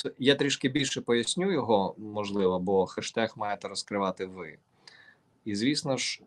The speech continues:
е, це слово ми вживаємо, коли говоримо зараз радше на політичні теми. І це слово все більш активно з'являється в нашому інформаційному полі,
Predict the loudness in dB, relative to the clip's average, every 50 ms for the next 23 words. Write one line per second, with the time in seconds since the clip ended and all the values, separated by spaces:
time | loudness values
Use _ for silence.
0 | -20 _ -10 -6 -4 -4 -4 -4 -4 -4 -4 0 2 6 6 6 6 6 4 2
1 | 2 4 4 4 4 4 4 2 0 -2 -2 0 2 4 4 4 2 2 0 -2
2 | 2 4 4 4 4 2 0 -2 -2 -2 -2 -2 -2 -4 -8 -10 -10 -4 -2 -2
3 | -2 0 -2 -6 -6 -8 -10 -8 -8 -6 -6 -4 -2 -2 -2 -2 -2 -6 -6 -10
4 | -8 -4 -2 -2 -2 -2 -4 -10 -12 -14 -16 -20 _ _ _ _ _ _ _ -20
5 | -20 _ _ _ _ _ _ _ -4 -2 0 0 0 -2 -2 -4 -6 -6 -2 0
6 | 0 0 0 -2 -4 0 0 0 2 4 2 2 2 2 0 -2 -4 -4 -2 -2
7 | -2 0 0 -2 -4 -2 -2 -2 -2 0 0 0 0 -2 -4 -6 -4 -4 -4 -4
8 | -4 -6 -6 -4 -4 -4 -4 -6 -6 -4 -4 -2 -2 -2 -2 -2 -2 -2 -2 -2
9 | -4 -4 -4 -4 -4 -2 -2 -4 -6